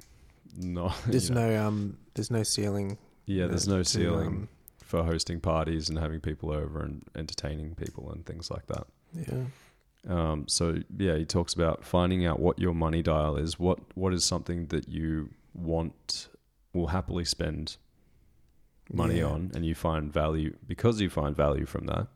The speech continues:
Speaker 1: whatever it is, and setting aside and budgeting more for that. So setting aside
Speaker 2: Yeah.
Speaker 1: money per week or per month so that you can buy that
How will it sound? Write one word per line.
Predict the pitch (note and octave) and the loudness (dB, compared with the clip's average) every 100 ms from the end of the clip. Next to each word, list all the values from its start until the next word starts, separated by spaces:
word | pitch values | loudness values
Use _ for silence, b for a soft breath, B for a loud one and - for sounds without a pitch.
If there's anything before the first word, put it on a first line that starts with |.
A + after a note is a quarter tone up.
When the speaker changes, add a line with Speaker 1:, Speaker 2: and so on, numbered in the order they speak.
| b b - | b b -4
Speaker 1:
whatever | E2 E2 D#2 | -2 0 0
it | D2 | 0
is, | D#2+ - - B B B B B B | -2 -4 -8 B B B B B B
and | E2 F2 | -6 -2
setting | - E2+ F2 E2 | 0 2 2 0
aside | - E2+ D#2 D#2 | 2 2 0 -2
and | E2+ E2 | -2 0
budgeting | E2+ E2 E2 D#2 D#2 - B B B B B B _ _ | 0 0 -2 -2 -6 -14 B B B B B B _ _
more | - F2+ F2+ | 0 2 4
for | - | 2
that. | C#2+ E2 C#2 - | 2 4 2 0
So | - D#2+ | -2 2
setting | - E2+ F2 | 2 2 2
aside | E2 E2+ D#2 | 2 2 2
Speaker 2:
Yeah. | D#2 | 2
Speaker 1:
money | E2 D#2+ D#2 D#2 - - - _ | 2 2 -2 -4 -12 -20 -20 _
per | - E2 | -2 0
week | D#2 D#2 D2+ - | 2 0 -2 -4
or | D2+ D2+ D#2 - - | -4 -2 -4 -10 -6
per | D#2+ | -2
month | D#2 D#2+ D#2 - - b b b b b b | 0 0 -2 -8 -20 b b b b b b
so | - E2+ | -4 0
that | E2 E2 | 0 0
you | E2+ | -4
can | - D#2+ | -4 -2
buy | D#2+ D#2 D#2+ C#2+ - | 2 2 2 -4 -8
that | C#2+ D#2+ C2 | 0 0 0